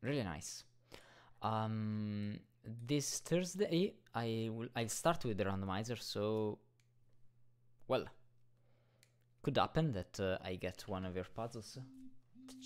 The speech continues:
It's just, uh, um, the randomizer. What I pick, I solve. That's, uh, that's the point. But, uh, yeah, congrats on your feature.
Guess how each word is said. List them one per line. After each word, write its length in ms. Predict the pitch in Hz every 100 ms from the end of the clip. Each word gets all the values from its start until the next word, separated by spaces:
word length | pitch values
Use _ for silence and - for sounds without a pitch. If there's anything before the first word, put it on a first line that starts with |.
| -
It's 220 | 139 -
just, 580 | 123 117 135 139 - -
uh, 280 | 127 123 120 123 - - - - - - - - - - _ - _ -
um, 1200 | 107 107 104 104 104 101 101 101 95 98 95 - - _ - - - -
the 80 | 120
randomizer. 540 | 117 127 123 123 110 92 - -
What 200 | 120 123
I 120 | 117
pick, 320 | - 139 -
I 140 | 110
solve. 360 | 104 - 104 117 131 - - _ -
That's, 440 | 104 104 - -
uh, 240 | 113 107 - -
that's 320 | 113 107 104
the 140 | - 117
point. 440 | 120 127 147 - 185 - -
But, 260 | 101 -
uh, 140 | 104 98 101 - _ -
yeah, 140 | 202 180 - - _
congrats 400 | - 165 117 -
on 60 | 98
your 100 | 95
feature. 340 | - 92 -